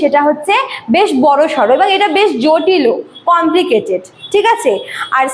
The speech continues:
সায়েন্স কিন্তু এতটা কমপ্লিকেটেড নয়,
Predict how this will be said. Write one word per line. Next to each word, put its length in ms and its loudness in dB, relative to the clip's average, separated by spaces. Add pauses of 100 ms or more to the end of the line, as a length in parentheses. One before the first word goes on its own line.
সায়েন্স 480 0 (360)
কিন্তু 300 2 (520)
এতটা 260 -2 (120)
কমপ্লিকেটেড 640 0 (220)
নয়, 260 2